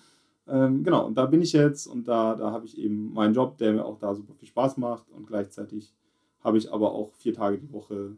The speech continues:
um das zu tun, was mir außerdem noch Spaß macht und wo ich mich austoben kann.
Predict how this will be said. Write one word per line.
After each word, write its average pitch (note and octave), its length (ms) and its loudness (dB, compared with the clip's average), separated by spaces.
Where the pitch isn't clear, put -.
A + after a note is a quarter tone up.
um G#2+ 120 -10
das G2+ 180 -4
zu - 100 -18
tun, G#2 400 -4
was A2+ 160 -4
mir D#3 80 2
außerdem D#3+ 320 6
noch G2+ 140 -2
Spaß G2+ 280 -16
macht C3+ 180 -12
und A2+ 140 -16
wo A2+ 100 -6
ich A2 100 -14
mich C3+ 100 -14
austoben A2+ 340 -16
kann. - 140 -20